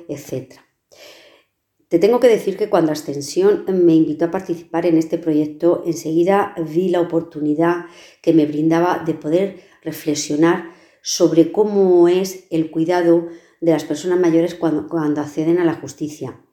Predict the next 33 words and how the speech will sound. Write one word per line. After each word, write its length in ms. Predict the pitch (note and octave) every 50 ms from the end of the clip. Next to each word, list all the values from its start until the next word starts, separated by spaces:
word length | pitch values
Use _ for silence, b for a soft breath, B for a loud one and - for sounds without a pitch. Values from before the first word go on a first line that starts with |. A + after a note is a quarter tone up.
| b b b b b b b b b b
Si 140 | - - D#3+
existen 400 | D#3+ F#3 G#3 G3+ - G#3+ G#3 G#3
normas 320 | G#3 G3+ G3+ F#3+ F#3 -
o 60 | E3
leyes 400 | E3 F#3 F#3+ F#3 E3 E3 E3 E3
que 200 | - - - F3
regulen 300 | D#3 D#3 D3+ E3+ F#3+ F#3
este 240 | F3+ F3+ - E3 D#3+
cuidado 480 | - E3 D#3+ F3 F3 E3+ E3 F3 F3 F3 B B B B
hasta 260 | - E3 - D#3+ D3+
convertirlo 560 | - D3+ D3 D3 D3 - - F#3+ F#3 F3 D#3+
en 80 | D3+ D3+
un 140 | D3+ D3+ D3
verdadero 500 | C#3+ C#3+ C#3+ D3+ D3+ D3 D#3+ F3 F3 D#3+
derecho, 640 | D3 C#3+ C#3 E3+ F#3 F#3 - - - D3+ - - - b b b b b b
exigible, 520 | - - - - D#3+ C#3 - - F#3 F3 E3
por 180 | - D3 C#3+
tanto, 380 | - - E3+ F3 E3+ E3 D3+ D3
ante 260 | - - D#3+ D#3+ F3
los 140 | F3 F3+ F3
tribunales, 520 | - E3+ E3 E3 E3 D#3+ E3 F3 E3+ B B B B B B
y 80 | -
sobre 200 | G3 - A3 G#3
todo 360 | G3 G3+ G3+ G#3+ G#3+ G#3+ - -
cómo 260 | - G3+ G3 F#3+ F3
los 180 | D#3+ D#3+ -
órganos 340 | F#3 F3 F#3+ F#3 F3+ F3 F3
judiciales, 460 | - E3+ E3+ E3+ E3+ F3 E3+ F3+ F3+
cómo 280 | F3 - G3 G3+ G3 E3+
los 140 | E3+ E3+ E3+
juzgados 420 | - D#3+ D3+ D#3+ D#3 E3 F3 E3+
estamos 320 | E3 - - D3+ D#3+ D#3+ E3
aplicando 640 | D#3 - C#3+ C#3+ C#3+ D#3 D3 D3+ D3 D#3 E3 D#3